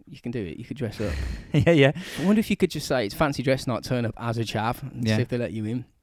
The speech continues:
Speaker 2: Mm.
Speaker 1: So you can
Speaker 2: Okay.
Speaker 1: wear trainers. Everyone just go on their website, check it
Speaker 2: Jeans
Speaker 1: out.
Speaker 2: and a t-shirt, basically.
Speaker 1: Just
Speaker 2: Or
Speaker 1: fucking, just don't come dressed as a
Speaker 2: or
Speaker 1: chav.
Speaker 2: nothing.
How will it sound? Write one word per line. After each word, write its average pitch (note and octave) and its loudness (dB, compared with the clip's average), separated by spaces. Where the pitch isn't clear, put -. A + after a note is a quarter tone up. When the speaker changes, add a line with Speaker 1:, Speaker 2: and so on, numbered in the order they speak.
Speaker 2:
Mm. C3 -6
Speaker 1:
So - -2
you F3 2
can E3 2
Speaker 2:
Okay. F3 4
Speaker 1:
wear G#3 6
trainers. D3+ 0
Everyone E3 4
just D#3 -2
go E3+ 8
on E3 6
their D3+ 6
website, B2+ 2
check E3+ 4
it D3+ 12
Speaker 2:
Jeans D3+ 6
Speaker 1:
out. D3 2
Speaker 2:
and A#2+ 2
a G#2 2
t-shirt, G#2+ 0
basically. G#2 -4
Speaker 1:
Just - -4
Speaker 2:
Or A#2+ 0
Speaker 1:
fucking, A2 4
just F3+ -6
don't F3 -2
come E3 0
dressed C#3+ -2
as - -10
a - -10
Speaker 2:
or A2+ 2
Speaker 1:
chav. G#2 4
Speaker 2:
nothing. G#2+ -2